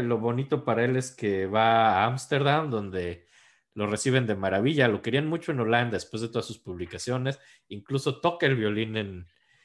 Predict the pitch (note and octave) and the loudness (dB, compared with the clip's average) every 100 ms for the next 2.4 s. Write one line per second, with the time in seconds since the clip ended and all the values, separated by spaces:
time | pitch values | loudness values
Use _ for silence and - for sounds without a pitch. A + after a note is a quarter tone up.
0 | _ _ _ - G2+ A#2 A2+ A2+ - B2+ | _ _ _ 0 4 4 2 -4 0 0
1 | B2+ C#3 C#3 C#3 G2+ A2 A#2 G#2+ - F#2 | 2 2 2 2 0 -2 -4 -6 -6 -2
2 | A#2+ B2+ C#3+ | 0 0 -4